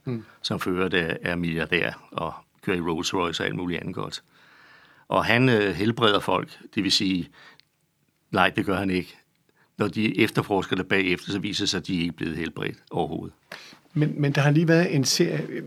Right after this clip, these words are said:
Speaker 1: øh, og det er altid godt at sætte de eksempler frem med milliardæren der i U-, U S A, men lad os lige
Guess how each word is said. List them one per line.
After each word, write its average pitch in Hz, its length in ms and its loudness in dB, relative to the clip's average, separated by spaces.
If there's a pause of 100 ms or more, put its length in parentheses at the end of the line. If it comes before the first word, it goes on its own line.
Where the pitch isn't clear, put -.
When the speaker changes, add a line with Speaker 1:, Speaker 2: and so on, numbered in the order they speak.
Speaker 1:
øh, 139 340 -4
og 139 100 -6
det 151 80 4
er 143 40 4
altid 151 200 4
godt 135 160 6
at 135 80 -2
sætte 127 200 2
de 127 40 2
eksempler 117 340 0
frem 113 300 -2
med 123 120 0
milliardæren 107 540 2
der 101 160 -2
i 104 40 -6
U-, 101 500 -4
U 110 140 -2
S 107 100 -6
A, 98 100 2
men 110 140 -2
lad 110 80 -2
os - 140 -6
lige 131 220 0